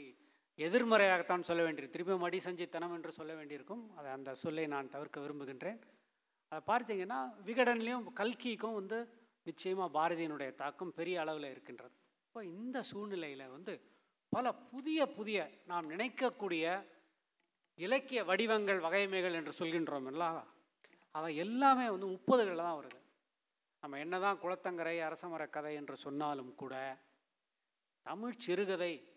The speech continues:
என்று அடையாளம் காணக்கூடிய ஒரு வடிவம் ஆயிரத்தி தொள்ளாயிரத்தி முப்பதுகளில் தான் வருகின்றது. அது எப்படி வருது? திடீரென்று ஒரு பெருமழை போல் வந்து, ஒரு மேக வெடிப்பு போல் திடீரென்று வந்து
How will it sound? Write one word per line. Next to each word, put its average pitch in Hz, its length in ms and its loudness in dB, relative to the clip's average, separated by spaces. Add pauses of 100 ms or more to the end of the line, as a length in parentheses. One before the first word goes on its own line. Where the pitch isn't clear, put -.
(640)
என்று 143 320 -8 (140)
அடையாளம் 180 520 2 (100)
காணக்கூடிய 151 500 -2 (100)
ஒரு 123 120 -14
வடிவம் 160 460 -4 (880)
ஆயிரத்தி 156 280 -2
தொள்ளாயிரத்தி 143 400 -6
முப்பதுகளில் 147 680 -6
தான் 165 260 -12
வருகின்றது. 127 440 -12 (220)
அது 165 160 -4 (100)
எப்படி 247 240 4
வருது? 151 300 2 (1200)
திடீரென்று 202 720 2 (1160)
ஒரு 127 120 -16 (160)
பெருமழை 214 520 6 (140)
போல் 170 260 4
வந்து, 139 180 -8
ஒரு - 160 -14
மேக 202 380 2
வெடிப்பு 190 360 -2
போல் 165 280 0 (160)
திடீரென்று 202 580 -8 (100)
வந்து 170 180 -12